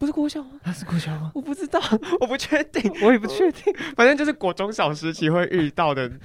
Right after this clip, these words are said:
Speaker 1: 那篇课文。
Speaker 2: 嗯。
Speaker 1: 对，对，对，然后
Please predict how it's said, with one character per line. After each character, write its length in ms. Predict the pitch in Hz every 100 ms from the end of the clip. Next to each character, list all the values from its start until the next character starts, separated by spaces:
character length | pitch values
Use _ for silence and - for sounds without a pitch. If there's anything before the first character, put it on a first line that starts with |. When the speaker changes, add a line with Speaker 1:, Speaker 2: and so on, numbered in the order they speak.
| -
Speaker 1:
那 160 | 175 160
篇 220 | 156 156
课 300 | - 160 131
文。 260 | 113 104 107
Speaker 2:
嗯。 240 | 127 120 107
Speaker 1:
对， 100 | 123
对， 140 | 170 170
对， 100 | 160
然 200 | 143 175
后 220 | 202